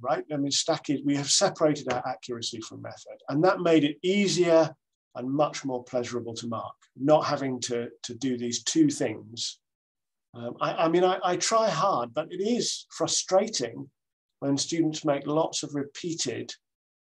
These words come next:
um, arithmetic errors, and that taints your judgment of whether you think they understand the method,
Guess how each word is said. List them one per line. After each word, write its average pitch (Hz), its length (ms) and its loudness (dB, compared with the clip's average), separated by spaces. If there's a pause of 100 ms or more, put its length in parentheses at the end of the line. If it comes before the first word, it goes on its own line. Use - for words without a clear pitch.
(420)
um, 113 560 -10 (840)
arithmetic 139 600 0
errors, 131 680 -2 (400)
and 151 140 4
that - 200 2
taints 196 340 0
your 185 140 4
judgment 151 520 2
of 147 100 -4
whether 156 240 2
you 151 180 6
think 151 260 -4
they 143 120 0
understand 139 460 -4
the 151 80 0
method, 185 340 -2